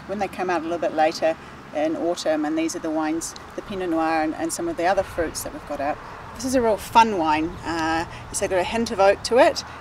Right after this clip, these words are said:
and I'll just get Oleg to pour it for us so we can taste it.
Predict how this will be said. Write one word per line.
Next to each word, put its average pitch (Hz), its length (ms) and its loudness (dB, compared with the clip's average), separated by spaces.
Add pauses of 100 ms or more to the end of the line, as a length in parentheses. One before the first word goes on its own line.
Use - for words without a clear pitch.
(120)
and 190 320 0
I'll 190 220 4
just 233 160 -6
get - 100 6
Oleg 196 260 4
to - 80 -10
pour 202 220 4
it - 80 2
for - 120 -4
us 185 120 -2
so 190 120 -4
we 170 80 -2
can 175 160 -8
taste 196 320 -2
it. 190 220 0